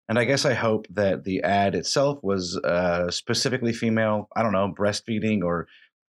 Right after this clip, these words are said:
something else I can't come up with on the spot that's particularly specifically female,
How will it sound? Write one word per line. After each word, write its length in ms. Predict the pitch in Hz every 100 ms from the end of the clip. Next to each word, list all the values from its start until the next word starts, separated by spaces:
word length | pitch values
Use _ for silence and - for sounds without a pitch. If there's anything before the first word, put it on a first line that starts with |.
| -
something 300 | - 107 110
else 140 | 107
I 60 | 107
can't 200 | 113 98
come 140 | 104
up 100 | 101
with 100 | 98
on 60 | 104
the 60 |
spot 340 | 101 - 107 107
that's 100 | 92
particularly 640 | 98 104 98 95 95 92 -
specifically 600 | - - 101 - 110 101
female, 540 | 98 104 101 98 98